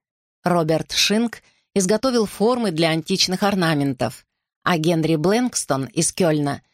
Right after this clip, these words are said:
выполнил большую часть декоративных росписей и работ по золочению. Стены дворца сверкали золотом и серебром. Галеон Хоне потратил десять лет на изготовление окон с геральдическими эмблемами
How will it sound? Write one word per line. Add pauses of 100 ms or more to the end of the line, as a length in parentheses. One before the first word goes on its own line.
(240)
выполнил
большую
часть
декоративных
росписей (240)
и
работ
по
золочению. (640)
Стены
дворца
сверкали
золотом
и
серебром. (600)
Галеон
Хоне (280)
потратил
десять
лет
на
изготовление
окон
с
геральдическими
эмблемами